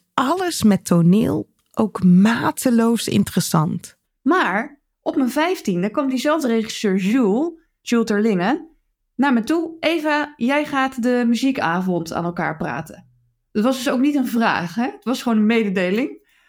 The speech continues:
Speaker 2: "Oké, dat is goed, Jules." Nou, dus, eh, toen kreeg ik wel al meteen een tip mee. Nou, ik zeg maar mijn, met een, twee vingers bij mijn oor. En dan moest ik dan zo zeggen van, "Ja, ja, nee, is goed. Ja,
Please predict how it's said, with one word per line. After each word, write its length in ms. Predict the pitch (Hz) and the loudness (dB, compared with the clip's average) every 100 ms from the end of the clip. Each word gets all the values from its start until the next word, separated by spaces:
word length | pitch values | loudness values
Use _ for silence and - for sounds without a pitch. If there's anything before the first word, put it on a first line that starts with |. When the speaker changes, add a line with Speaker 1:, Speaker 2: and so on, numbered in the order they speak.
| - | -12
Speaker 2:
"Oké, 420 | - 233 220 269 339 | -4 0 0 0 0
dat 120 | 359 | -2
is 80 | 392 | 0
goed, 200 | 339 330 | -4 0
Jules." 280 | 302 349 415 - | 0 0 -4 -6
Nou, 240 | - - | -4 -2
dus, 280 | 202 285 294 | -4 -4 -4
eh, 220 | 254 233 | -4 -2
toen 200 | 233 220 | -2 -4
kreeg 220 | 233 262 262 | -4 -4 -4
ik 180 | 247 _ _ | -8 _ _
wel 260 | 214 240 | -2 -2
al 160 | - 202 | -2 -2
meteen 360 | 208 214 233 | -2 0 0
een 180 | 202 190 | 0 -4
tip 260 | - 302 330 | -4 -4 -2
mee. 280 | 254 269 320 | -2 -2 0
Nou, 380 | 240 240 226 | -2 -2 -2
ik 160 | 226 220 | -4 -6
zeg 160 | - 220 | -6 -2
maar 120 | 214 | 0
mijn, 280 | 202 190 - | 0 -2 -4
met 140 | 202 | -4
een, 180 | 185 185 | -4 -6
twee 260 | - 285 302 | -4 -2 -2
vingers 280 | 294 339 247 | -2 -2 0
bij 160 | 226 | 0
mijn 160 | 208 - | -2 -2
oor. 260 | 269 294 | -2 -2
En 100 | - | 0
dan 100 | 240 | 0
moest 180 | 233 240 | 0 -4
ik 60 | - | -4
dan 160 | 226 | -4
zo 140 | 226 208 | -2 -2
zeggen 260 | 220 208 | -2 -4
van, 160 | 196 190 | -4 -2
"Ja, 160 | 254 - | -2 -2
ja, 140 | 196 | -4
nee, 160 | 190 220 | -4 -4
is 100 | 220 | -4
goed. 220 | - 190 | -4 -6
Ja, 260 | - 202 - | -4 -8 -8